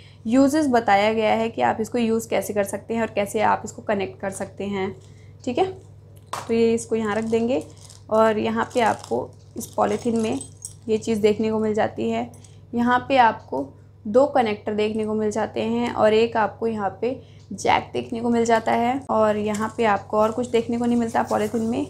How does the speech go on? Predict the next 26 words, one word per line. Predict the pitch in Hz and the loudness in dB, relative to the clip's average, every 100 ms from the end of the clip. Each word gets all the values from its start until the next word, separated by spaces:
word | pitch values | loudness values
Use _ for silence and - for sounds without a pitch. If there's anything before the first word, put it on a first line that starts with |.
| - | -2
और | - 269 | 4 6
ये | 277 | 6
बैग | 233 240 - | 4 0 -2
की | 285 | -2
क्वालिटी | 294 254 254 302 | 4 4 4 0
कपड़े | 269 220 254 | 0 2 2
की | 277 294 | 0 0
है | 294 311 | 2 0
लेकिन | 302 285 | 0 2
वाटरप्रूफ | 220 202 254 - 254 240 | 2 2 0 -4 -4 -2
है, | 220 370 - - - - | -4 -4 -8 -20 -20 -4
बहुत | 214 214 | 0 2
ही | 247 | 2
अच्छी | 247 294 | 0 4
क्वालिटी | 285 226 220 | 4 4 2
है | 214 | -2
इसकी। | 208 - 320 - - - - - - - | -4 -6 -8 -8 -16 -20 -20 -20 -18 -14
इसको | 233 320 | 0 2
हम | 320 | 4
साइड | 311 226 | 4 4
में | 247 | 4
रख | 262 | 2
देंगे | 240 240 247 269 | 2 0 0 -2
और | - 226 214 | 0 0 2
यहाँ | 220 220 240 240 | -2 -2 -4 -2
पे | 240 | -4